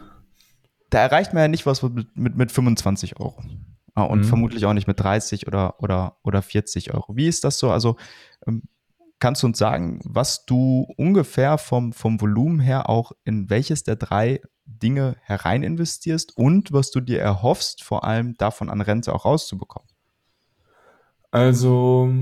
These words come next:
Speaker 2: äh, mit dem Menschen, mit dem Versicherungsmann, keine Ahnung, für die Rentenversicherung, der mir das mal vorgestellt hat, der hat mir halt ein paar Rechenbeispiele gemacht und man hofft dann im Endeffekt mit hundert Euro im Monat zum Beispiel in der Riester-Rente, hofft man dann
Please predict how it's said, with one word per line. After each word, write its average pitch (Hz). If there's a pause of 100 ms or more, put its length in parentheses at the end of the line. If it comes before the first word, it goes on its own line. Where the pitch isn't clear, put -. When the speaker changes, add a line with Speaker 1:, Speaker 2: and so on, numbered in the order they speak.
(200)
Speaker 2:
äh, 120
mit 117
dem 120
Menschen, 143
mit 127
dem 117
Versicherungsmann, 110
keine 90
Ahnung, 95
für -
die 92
Rentenversicherung, 101
der 98
mir 95
das 95
mal 92
vorgestellt 101
hat, 98
der 95
hat 98
mir 101
halt 95
ein 101
paar 95
Rechenbeispiele 110
gemacht 107
und 98
man 92
hofft 117
dann 101
im 82
Endeffekt 87 (440)
mit 98
hundert 120
Euro 101
im 98
Monat 101
zum 98
Beispiel 90
in 87
der 85
Riester-Rente, 101
hofft 95
man 95
dann 90